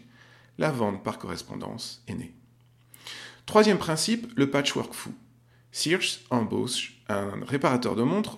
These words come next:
pour réparer les montres retournées, Alva Curtis Roebuck, qui avec le temps devient son cofondateur. Cinquième principe du pilote dans l'avion.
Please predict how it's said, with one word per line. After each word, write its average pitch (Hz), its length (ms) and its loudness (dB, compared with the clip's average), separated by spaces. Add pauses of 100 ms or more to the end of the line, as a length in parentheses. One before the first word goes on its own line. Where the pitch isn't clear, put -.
(160)
pour 143 140 0
réparer 131 340 2
les 101 100 0
montres 127 240 2
retournées, 101 520 -4 (500)
Alva 123 300 2
Curtis - 500 -6
Roebuck, - 500 -2 (240)
qui - 200 2
avec 135 220 4
le 95 120 -2
temps - 420 -2 (280)
devient 107 280 -2
son 123 140 -4
cofondateur. - 800 -6 (1500)
Cinquième 185 360 2
principe - 580 0
du 107 120 -2
pilote 123 260 2
dans 123 100 2
l'avion. 107 320 0